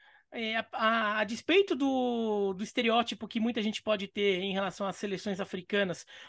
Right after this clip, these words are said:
ou até a Senegal, hum, hum, por alguns jogadores, principalmente o Mané, né?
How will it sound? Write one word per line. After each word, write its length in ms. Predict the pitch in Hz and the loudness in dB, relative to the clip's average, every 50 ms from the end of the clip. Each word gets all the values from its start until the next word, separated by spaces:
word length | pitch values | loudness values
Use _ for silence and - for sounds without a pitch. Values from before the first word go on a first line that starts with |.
| - - | -8 -2
ou 120 | 262 339 | 2 2
até 200 | 320 - - 311 | 2 4 4 2
a 60 | 294 | 2
Senegal, 460 | - - 285 262 240 220 233 233 214 226 | 2 2 0 0 2 2 2 2 2 0
hum, 120 | 214 185 - - _ - | -4 -4 -6 -12 _ -12
hum, 200 | 233 202 185 - - _ - 233 185 - - | -10 -10 -10 -10 -12 _ -12 -12 -12 -8 -4
por 140 | 220 220 208 | 0 2 4
alguns 260 | 202 190 214 220 202 | 4 4 2 2 2
jogadores, 480 | 214 202 190 175 185 202 180 175 - - _ - 214 | 2 2 2 2 2 0 -2 -2 -6 -14 _ -16 -14
principalmente 320 | - 247 226 - 254 - | -12 -10 -10 -8 -6 -4
o 40 | 233 | -2
Mané, 320 | 202 170 147 170 202 202 180 | -2 -2 0 2 2 2 2
né? 160 | 180 196 | 0 -2